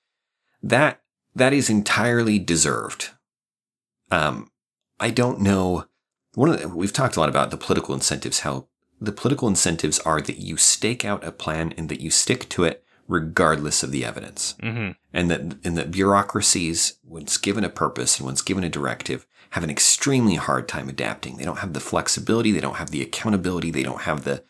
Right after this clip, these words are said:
Speaker 1: you know, none of their, none of their, uh, monetary instruction, none of their monetary incentives, none of their, uh, political incentives, the things that keep them in power and
Speaker 2: Mm-hmm.
Speaker 1: keep them fat and happy are, are all tied to,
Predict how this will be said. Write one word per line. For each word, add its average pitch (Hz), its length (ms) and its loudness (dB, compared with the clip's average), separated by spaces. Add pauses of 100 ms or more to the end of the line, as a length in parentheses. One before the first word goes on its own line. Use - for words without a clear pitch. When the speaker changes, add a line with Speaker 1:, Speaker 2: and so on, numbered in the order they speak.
(340)
Speaker 1:
you 87 80 0
know, 87 60 4
none 101 240 4
of 101 140 4
their, 76 380 0 (160)
none 104 180 2
of 92 160 0
their, 78 280 0
uh, 69 260 -4 (420)
monetary 98 680 4
instruction, 80 680 -4 (320)
none 120 160 4
of 117 80 4
their 101 100 8
monetary 101 540 4
incentives, 90 500 -2
none 78 120 -4
of 69 100 -8
their, 69 360 -4
uh, 64 260 -4 (600)
political 110 400 6
incentives, 85 800 2 (400)
the 90 160 0
things 151 300 4
that - 120 -2
keep 147 220 0
them 107 160 6
in 90 120 4
power 110 440 4
and 107 120 -2
Speaker 2:
Mm-hmm. 104 60 -6
Speaker 1:
keep - 220 -4
them 78 280 -2 (100)
fat 104 280 0
and 71 100 -6
happy 76 480 -4 (500)
are, 71 400 4 (260)
are 85 180 4
all 101 320 2
tied 80 580 0 (160)
to, 78 520 0